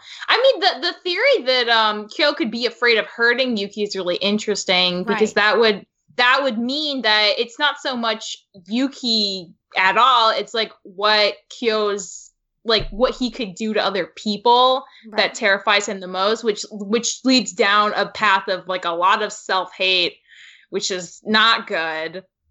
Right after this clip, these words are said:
Speaker 1: But, I mean, I think one thing we should consider here, and I didn't think about this last week when we were talking about the last episode, but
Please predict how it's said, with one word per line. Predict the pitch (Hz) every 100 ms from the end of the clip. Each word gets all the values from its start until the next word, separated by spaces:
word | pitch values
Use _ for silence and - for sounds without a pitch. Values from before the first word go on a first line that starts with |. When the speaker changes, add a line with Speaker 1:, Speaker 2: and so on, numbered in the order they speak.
| _ _
Speaker 1:
But, | 233 220 202 190 - - -
I |
mean, | 277 349
I | 320
think | 415 453
one | 339 480
thing | 554 466
we | 415
should | 392
consider | 339 262 254 269
here, | 247 240 214
and | 226
I | 175 277
didn't | 523 -
think | - 247 254
about | 240 233 233
this | 247 220
last | 180 196 226 254
week | 277 285 277
when | 240
we | 240
were | 240
talking | 254 220 240
about | 226 202
the |
last | 190 190 214
episode, | 214 240 269 262 240
but | 247 226 214